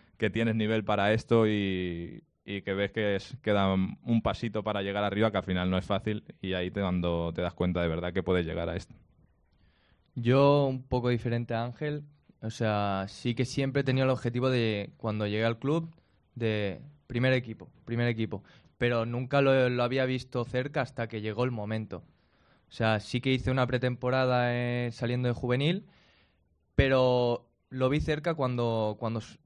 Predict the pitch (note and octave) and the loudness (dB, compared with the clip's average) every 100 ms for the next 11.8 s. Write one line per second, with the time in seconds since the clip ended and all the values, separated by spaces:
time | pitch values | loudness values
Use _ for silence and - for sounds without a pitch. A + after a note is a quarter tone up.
0 | - - - A#2+ C3 C#3 C#3+ C3+ B2+ B2+ | -20 -20 -4 0 2 2 0 0 -2 -2
1 | B2+ B2+ B2 B2 C3+ - A#2+ A2+ A2 G#2+ | 0 0 0 -2 -6 -6 -8 -6 -8 -6
2 | A2+ A#2 B2 A#2+ A2+ B2+ E3+ A#3 - - | -2 0 2 2 2 2 2 0 -14 -20
3 | _ _ _ _ _ B2 A2+ A2 G#2 A2 | _ _ _ _ _ 0 2 2 -2 -4
4 | - A2+ C#3 D#3+ B2 A#2+ A2+ A2 A2+ A#2+ | 0 0 2 2 0 0 0 -2 0 0
5 | A#2+ A2 A2 G#2 F2+ - B2+ B2+ B2+ B2 | 2 0 -2 -6 -10 -6 -4 -2 -2 -2
6 | B2 A#2+ A#2 A2 - _ _ _ _ - | 0 0 2 0 -4 _ _ _ _ -14
7 | G#2+ A2+ A2 - A2 A2 C3+ D3 D3 A#2+ | -6 -2 0 0 -2 0 0 2 2 2
8 | A#2 B2+ C3+ B2 A#2 A2+ A2 A2 A2+ B2+ | 2 2 2 0 0 0 0 -2 -2 -2
9 | C3+ B2 A2+ G2 - _ - _ _ - | -2 0 0 0 -8 _ -20 _ _ -2
10 | C3 C3+ B2 B2+ B2+ A#2+ A2+ A2 A2+ C3 | 2 2 4 2 0 -2 -2 -4 -4 -2
11 | B2 A2 B2 B2+ A#2 A2 C#3 | -2 0 0 0 0 0 -2